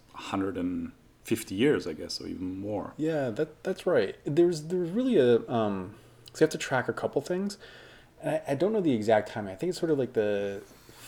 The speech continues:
Speaker 2: you know, thirties, forties, fifties. There was a real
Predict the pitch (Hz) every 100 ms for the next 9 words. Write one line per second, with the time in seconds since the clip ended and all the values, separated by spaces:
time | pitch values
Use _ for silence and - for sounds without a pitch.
0 | - - - 143 113 98 - 127 123 120
1 | 120 117 113 107 104 - 113 - 170 180
2 | - - - - - 127 120 117 143 170
3 | 156